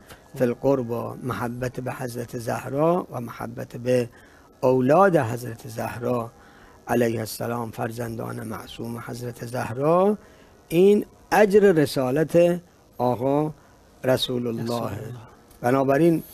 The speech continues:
Speaker 1: برای اینکه نام ما نوشته بشه در زمره محبین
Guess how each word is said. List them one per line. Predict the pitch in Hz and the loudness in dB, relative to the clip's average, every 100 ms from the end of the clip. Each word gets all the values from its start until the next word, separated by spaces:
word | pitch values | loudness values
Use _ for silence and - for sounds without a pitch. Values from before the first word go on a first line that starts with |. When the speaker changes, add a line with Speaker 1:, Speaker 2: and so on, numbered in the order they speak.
| - - | -10 0
Speaker 1:
برای | 131 147 156 | 2 2 2
اینکه | 147 151 147 131 - - - - | 0 2 0 -2 -10 -20 -18 -6
نام | 131 147 175 196 190 | 2 4 4 6 4
ما | 185 185 | 4 4
نوشته | 170 143 135 - 196 | 2 2 0 2 2
بشه | 175 139 139 | 2 0 -4
در | 123 127 123 | -2 -4 -4
زمره | 123 123 120 123 123 | -6 -6 -4 -4 -6
محبین | 120 - 120 113 143 190 139 | -8 -8 -10 0 6 6 4